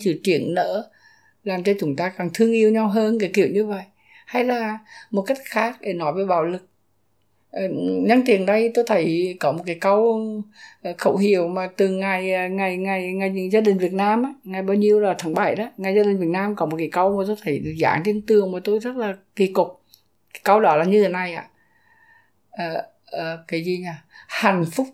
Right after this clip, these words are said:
tỏa sáng trong các gia đình không có bạo lực."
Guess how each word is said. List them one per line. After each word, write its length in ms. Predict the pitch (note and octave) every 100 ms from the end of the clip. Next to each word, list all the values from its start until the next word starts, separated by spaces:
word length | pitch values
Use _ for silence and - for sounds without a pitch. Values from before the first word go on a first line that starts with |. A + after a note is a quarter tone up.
| -
tỏa 260 | F3+ E3
sáng 500 | - F3 D#3 D#3+ A#3+ B3+ _ -
trong 240 | G3+ A3+
các 260 | - - -
gia 180 | F#3+ G3
đình 300 | F#3+ F3+ F3
không 460 | - G3+ G#3+ G#3
có 160 | - D3
bạo 140 | D#3
lực." 180 | D#3 D#3+